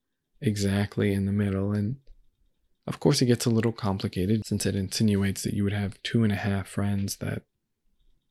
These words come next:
you kind of look down on in a way, but I don't think that's truly the point, because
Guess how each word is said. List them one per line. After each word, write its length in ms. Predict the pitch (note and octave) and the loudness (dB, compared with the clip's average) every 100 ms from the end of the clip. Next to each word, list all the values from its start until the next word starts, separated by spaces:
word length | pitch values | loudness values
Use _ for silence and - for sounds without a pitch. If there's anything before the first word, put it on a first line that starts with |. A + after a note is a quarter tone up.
| _ _ _ _ _ _ _ _ | _ _ _ _ _ _ _ _
you 80 | - | -8
kind 200 | G#2+ G2 | -4 -4
of 100 | G2 | -2
look 240 | G2 - | -2 -2
down 400 | F#2 F2 B2+ D3+ | -4 2 4 4
on 160 | F2+ E2 | 4 -2
in 120 | - - | -8 -8
a 100 | G1+ | -10
way, 440 | G1+ - - A2+ _ _ _ | -10 -8 -8 -10 _ _ _
but 340 | G#2 G#2 G#2 - _ _ _ _ _ _ _ _ _ - | -4 -2 -4 -8 _ _ _ _ _ _ _ _ _ -4
I 40 | |
don't 140 | C3 C3 | -2 2
think 160 | A#2 | 2
that's 220 | G#2+ F#2+ - | 0 -2 -4
truly 460 | - C3+ C3 A#2 | -4 4 6 6
the 120 | G2 | 2
point, 600 | E2+ - C3 A2 F#2+ G#2 - _ _ _ _ _ _ _ _ _ _ _ _ _ _ _ _ _ _ _ | -4 -4 0 2 0 -2 -10 _ _ _ _ _ _ _ _ _ _ _ _ _ _ _ _ _ _ _
because 680 | G2+ - G2 G2 F#2+ - | -6 -2 0 0 -2 -6